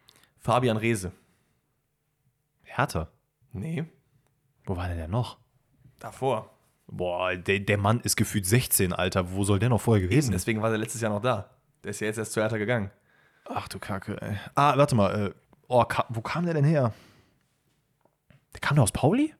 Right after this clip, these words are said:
Speaker 1: Nee, aber die Richtung von Deutschland ist ganz gut.
Speaker 2: Boah, Kacke,
Speaker 1: Also
Speaker 2: Alter.
Speaker 1: weiter
Speaker 2: Gibt's ja
Speaker 1: oben.
Speaker 2: nicht mehr so viel. Was gibt's denn noch? Hansa Rostock gibt's noch da?
Speaker 1: Mhm,
Speaker 2: Hannover
Speaker 1: und?
Speaker 2: gibt's noch da?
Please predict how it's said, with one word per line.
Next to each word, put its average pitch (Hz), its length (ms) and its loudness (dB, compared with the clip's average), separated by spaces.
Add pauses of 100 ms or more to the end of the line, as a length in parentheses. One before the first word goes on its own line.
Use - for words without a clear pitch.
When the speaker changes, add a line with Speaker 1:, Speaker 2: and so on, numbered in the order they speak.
(480)
Speaker 1:
Nee, 113 280 2
aber 240 180 4
die 156 160 0
Richtung 185 380 0
von 170 140 0
Deutschland 160 260 2
ist 101 80 -8
ganz 101 220 -4
gut. 101 280 -6 (1400)
Speaker 2:
Boah, - 180 -20
Kacke, - 280 0
Speaker 1:
Also 92 120 2
Speaker 2:
Alter. 98 100 4
Speaker 1:
weiter 127 200 4
Speaker 2:
Gibt's 147 140 4
ja 143 60 6
Speaker 1:
oben. 107 60 4
Speaker 2:
nicht 95 100 2
mehr 101 80 2
so 95 120 -2
viel. - 120 -14 (720)
Was - 100 -18
gibt's 110 140 -4
denn 92 80 2
noch? 80 160 -2
Hansa 87 160 0
Rostock 110 320 -2
gibt's 123 200 -4
noch 123 100 0
da? 131 260 -2 (140)
Speaker 1:
Mhm, 101 420 0
Speaker 2:
Hannover 104 360 0
Speaker 1:
und? 120 40 2
Speaker 2:
gibt's 123 160 -2
noch 120 120 -2
da? 127 280 -2